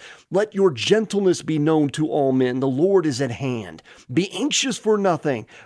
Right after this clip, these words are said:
but in everything, by prayer and supplication with thanksgiving, let your requests be made known to God, and the peace of God, which surpasses all understanding,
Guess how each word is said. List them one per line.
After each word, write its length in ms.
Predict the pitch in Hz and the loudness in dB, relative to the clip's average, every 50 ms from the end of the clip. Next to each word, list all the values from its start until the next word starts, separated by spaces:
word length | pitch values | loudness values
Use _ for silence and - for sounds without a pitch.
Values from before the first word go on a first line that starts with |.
| _ - | _ 0
but 160 | 123 160 170 | 2 4 4
in 140 | 170 160 160 | 4 4 4
everything, 500 | 156 147 151 151 139 - 151 143 127 113 | 4 4 4 2 2 2 2 2 2 0
by 220 | - - 143 143 | -2 -4 -4 -4
prayer 420 | 123 - - - 170 165 156 143 135 | -6 -8 -4 -2 0 2 4 4 2
and 100 | 120 - | 2 -2
supplication 680 | - - 156 - - 139 131 - 151 143 123 - 139 131 | -4 -6 -6 -2 -2 -4 -4 -2 -2 -4 -2 -2 -2 -4
with 140 | 123 - | -2 0
thanksgiving, 520 | - 135 135 113 - - 151 139 123 123 123 | 0 0 0 -2 -2 -2 0 0 0 0 0
let 280 | 127 156 - - - | 0 -2 -2 0 0
your 100 | 170 165 | 0 2
requests 680 | 147 147 151 - - - - 247 247 156 104 98 - - - - - - - - - _ 131 | 2 2 0 -2 -4 -8 -6 -4 -4 -4 -4 -6 -8 -8 -10 -12 -12 -14 -18 -20 -18 _ -6
be 160 | - 180 190 | -4 -2 -2
made 300 | 170 165 170 170 165 143 | 0 0 0 0 0 0
known 380 | 151 165 190 196 202 208 196 156 | 2 2 4 4 4 4 2 2
to 160 | - 180 143 | 0 0 0
God, 420 | 120 131 123 107 98 92 107 - | 2 0 0 0 0 -2 -4 -6
and 180 | 107 131 143 147 | -6 -4 -4 -4
the 80 | 139 | -4
peace 420 | - - - 208 226 240 220 - 285 | -6 -6 -8 -6 -4 -4 -4 -4 -4
of 120 | 254 185 | -4 -2
God, 480 | 156 220 220 196 143 92 76 - - - _ _ _ _ _ _ | 0 0 0 2 0 -2 -4 -10 -14 -18 _ _ _ _ _ _
which 260 | - 156 170 - - | -2 0 0 0 0
surpasses 640 | - 190 180 - - 151 156 139 139 - 143 127 - - _ | 0 0 0 0 0 0 0 0 0 -2 -2 -4 -4 -6 _
all 360 | - - 226 240 247 220 185 160 | -4 0 2 4 4 4 2 0
understanding, 800 | 165 151 131 127 117 - - - 131 117 104 92 85 80 73 | -2 -2 -2 -2 -4 -6 -6 -6 -6 -6 -8 -10 -12 -14 -14